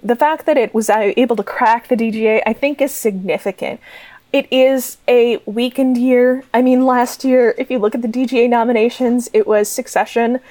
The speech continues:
and I think three Game of Thrones. It was a very, uh, stiff batch of contenders.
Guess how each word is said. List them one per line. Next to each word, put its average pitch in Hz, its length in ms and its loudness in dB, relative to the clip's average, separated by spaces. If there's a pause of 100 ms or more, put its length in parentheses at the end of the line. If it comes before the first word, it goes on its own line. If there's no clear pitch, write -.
(320)
and 214 640 0
I 226 80 0
think 226 520 -2
three 233 380 -2
Game 220 200 0
of 214 100 -4
Thrones. 202 800 -2 (140)
It - 160 -6
was 196 100 -2
a 196 60 -6
very, 196 560 0 (420)
uh, - 240 0
stiff - 720 -4 (180)
batch 226 520 -2
of 214 100 -4
contenders. 214 920 0